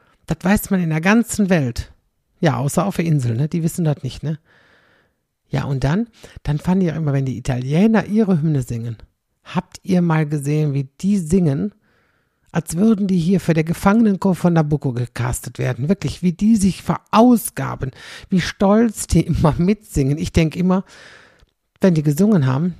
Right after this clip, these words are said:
da kannst du ihn schon fast auswechseln. So wie die sich ins Zeug legen, die Zunge aus dem Hals und dann den Text und „Brüder Italiens“ und so. Und dann, ähm, äh, „Wir sind bereit zum Tod“. Ja,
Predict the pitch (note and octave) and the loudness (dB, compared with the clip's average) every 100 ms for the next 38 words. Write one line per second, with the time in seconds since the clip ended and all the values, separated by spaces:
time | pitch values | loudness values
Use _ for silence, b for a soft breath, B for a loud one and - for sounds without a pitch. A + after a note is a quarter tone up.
0 | - - - A2 B2+ B2 D3 C3+ D#3+ - | -12 -12 -10 -8 -8 -2 -2 0 -4 -2
1 | G3+ F#3+ D#3 - C#3+ B2+ - - - E3 | -2 0 -2 -4 -4 -6 -8 -16 -4 0
2 | E3+ G3+ G3 G3 F#3 F#3 D#3 - C3+ C#3+ | 2 2 2 0 0 0 0 0 -2 -2
3 | D3+ - A#3+ A#3 G#3 F3+ D#3+ D#3+ F#3+ - | -4 -2 0 2 0 0 2 4 2 0
4 | F3 D#3+ F3+ F3+ E3 - F3+ - - D#3+ | -4 -2 0 0 -2 0 -2 -2 -6 -4
5 | D#3+ B B B - A#2 C3 D3 F3 F3+ | -4 B B B -12 -2 2 4 4 4
6 | D#3 C#3+ - D3+ D3+ D3 C#3 C#3 C3 C3 | 2 0 2 4 4 2 0 -2 -2 -4
7 | C3+ E3+ D3 F3 G3+ F3 E3 D3+ B B | -4 -2 2 2 2 0 0 0 B B
8 | B D3+ C#3 C3 C3+ D3 C#3 E3+ G3+ - | B 2 2 0 0 2 4 4 2 2
9 | C#3+ A#2+ D3+ D#3+ - - D3 - D3 A#2 | 0 2 0 0 -4 -2 -2 0 0 0
10 | - - - _ _ _ _ - B2 A#2 | -2 -10 -10 _ _ _ _ -8 -6 -6